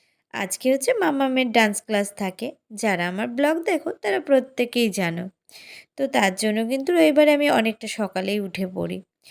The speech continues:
তো আজকে ঘুম থেকে আমার অনেকটাই উঠতে লেট হয়েছে। তো আর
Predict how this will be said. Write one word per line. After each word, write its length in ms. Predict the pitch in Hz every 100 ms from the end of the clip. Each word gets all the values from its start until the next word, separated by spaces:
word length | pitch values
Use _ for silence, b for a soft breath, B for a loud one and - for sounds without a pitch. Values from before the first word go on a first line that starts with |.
| B B _
তো 60 | 302
আজকে 400 | - 208 196 -
ঘুম 220 | 220 240 254
থেকে 200 | 277 330
আমার 180 | 349
অনেকটাই 440 | 339 233 220 - 240
উঠতে 300 | 226 - 214
লেট 300 | 196 175 170
হয়েছে। 400 | 185 170 208 196 _ B B B _
তো 120 | 240 -
আর 220 | 226 220